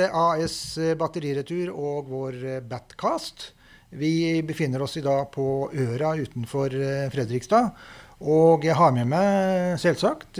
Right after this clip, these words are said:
daglig leder i A S Batteriretur, Fredrik Andresen. Og nå ser vi det bygges rundt oss. Fredrik,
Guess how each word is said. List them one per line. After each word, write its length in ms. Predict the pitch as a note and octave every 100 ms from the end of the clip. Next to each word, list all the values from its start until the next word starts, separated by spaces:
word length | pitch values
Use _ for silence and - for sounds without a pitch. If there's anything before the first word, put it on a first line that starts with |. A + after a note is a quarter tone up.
| F#3+
daglig 360 | F3+ D3+ C#3+ D#3
leder 380 | B2 C#3 C#3+ D3+
i 320 | C3 C3 C3
A 120 | B2+
S 80 | B2+
Batteriretur, 1000 | - C3 - B2+ B2 B2 B2 G3 A#3+ A3+
Fredrik 460 | E3 C#3 B2+ C3 -
Andresen. 500 | C#3+ C#3 A#2 - F3+
Og 320 | F3 D3+ D#3 D#3 - -
nå 100 | D3
ser 240 | E3+ - C3+
vi 100 | B2+
det 200 | D3 C#3
bygges 420 | F#3 B2+ G2 G2+ A#2+
rundt 180 | A2+ D3
oss. 340 | D#3 - - B2 -
Fredrik, 540 | D3 B2+ B2+ B2+ -